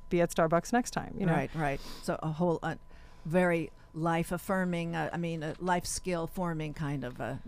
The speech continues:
Speaker 2: downloading there
Speaker 1: Right.
Speaker 2: on the
Speaker 1: So when,
Speaker 2: way
Speaker 1: when
Speaker 2: out the
Speaker 1: parents
Speaker 2: door.
Speaker 1: leave intentionally, somebody,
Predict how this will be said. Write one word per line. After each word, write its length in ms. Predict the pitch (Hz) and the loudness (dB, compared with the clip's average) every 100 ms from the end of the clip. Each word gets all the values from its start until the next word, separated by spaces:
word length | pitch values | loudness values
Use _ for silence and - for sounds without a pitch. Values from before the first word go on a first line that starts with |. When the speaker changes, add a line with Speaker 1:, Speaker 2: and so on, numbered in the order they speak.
| - | -8
Speaker 2:
downloading 680 | - 175 160 151 135 113 - - | 0 0 0 -2 -4 -6 -8 2
there 100 | 269 | 10
Speaker 1:
Right. 220 | 233 160 | 12 10
Speaker 2:
on 80 | 147 | 6
the 60 | |
Speaker 1:
So 100 | 240 | 8
when, 140 | 233 233 | 10 8
Speaker 2:
way 60 | - | 6
Speaker 1:
when 140 | 240 240 | 8 8
Speaker 2:
out 40 | |
the 60 | 285 | 10
Speaker 1:
parents 240 | 285 269 | 8 8
Speaker 2:
door. 80 | 262 | 6
Speaker 1:
leave 160 | 240 | 8
intentionally, 800 | 214 214 285 285 220 190 185 185 | 8 6 4 6 6 6 4 2
somebody, 720 | - - 220 226 185 180 214 | 0 6 8 10 8 6 4